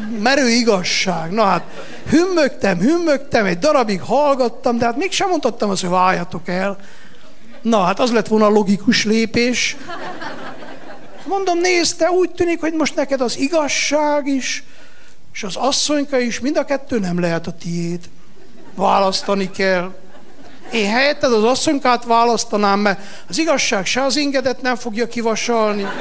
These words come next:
se ebédet nem fog neked főzni. Hagyd a csudába az igazadat, menj el szépen, vegyél egy nagy csokó virágot, s egy nagy levegőt, s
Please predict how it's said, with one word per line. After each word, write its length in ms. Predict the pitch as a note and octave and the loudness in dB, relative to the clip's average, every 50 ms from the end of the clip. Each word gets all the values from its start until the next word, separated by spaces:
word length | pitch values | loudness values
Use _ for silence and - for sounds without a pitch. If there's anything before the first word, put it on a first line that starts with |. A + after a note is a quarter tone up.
| - - - - - - - - - - - - | -6 -6 -6 -6 -6 -6 -4 -4 -4 -4 -2 -2
se 240 | - - C4+ C#4 | 0 2 2 4
ebédet 500 | C#4+ C#4+ C#4+ D4 C#4 C4+ C4+ C4 B3 B3+ | 2 2 2 2 2 2 2 0 0 0
nem 180 | - C4+ C4+ C4 | 0 0 0 0
fog 180 | - - C4 A#3+ | -2 -4 -2 0
neked 300 | A#3+ A#3 A3+ A#3+ A#3 A3+ | 0 0 0 0 -2 -4
főzni. 360 | - - A#3+ A3+ G#3+ G3+ G#3 | -4 -2 -2 -2 -2 -2 -4
Hagyd 400 | E3+ C#3 G3 D4 G#4 A#4 A4 - | -4 0 2 2 2 2 2 0
a 120 | G4+ F4+ | 0 0
csudába 520 | - - F#4+ A4 G4 F4+ D#4+ D#4 C#4 C4 A3 | 0 0 0 2 2 2 2 4 2 2 0
az 140 | F#3+ E3+ | 0 0
igazadat, 600 | B3+ D#4+ F4 E4+ D4+ C4 C4+ C4+ A#3+ A#3 A3 G#3+ - | -2 -2 0 0 0 0 0 0 0 -2 -2 -4 -4
menj 420 | A3+ A#3+ D4+ F#4 F#4 F4 E4 D#4 | -4 -2 0 0 0 0 0 0
el 200 | D4 C4+ B3+ B3+ | 0 0 0 0
szépen, 540 | A3+ - - C#4 B3 A#3+ A#3 - - G#3+ F3+ - - - - - - | -2 -2 -2 -2 -2 -4 -4 -4 -6 -6 -6 -6 -10 -12 -12 -10 -4
vegyél 420 | F3+ C#4 E4+ F4 E4 D#4+ D#4 C#4+ | 0 0 2 2 4 4 4 4
egy 160 | C4+ A#3+ A#3+ | 4 4 4
nagy 200 | B3 C#4 C#4+ C#4+ | 4 2 2 2
csokó 480 | C#4+ - C#4+ C#4+ A3 - A3+ G#3 G3+ F#3+ | 2 2 2 2 2 2 2 2 2 2
virágot, 520 | G3+ B3+ C4+ C4+ B3 A3+ A3+ G#3 G#3+ G3 | 2 2 2 4 4 6 4 4 2 0
s 80 | - - | -2 -4
egy 120 | F#3 F#3 | -4 0
nagy 220 | G3+ A#3+ C4+ C4+ C#4 | 2 2 4 4 4
levegőt, 680 | C4+ B3+ B3 A#3+ A#3 A3+ G#3+ G#3 G#3+ G#3 F#3+ F#3 F#3 | 4 4 4 4 4 4 4 4 2 2 2 0 -2
s 120 | - - | -6 -8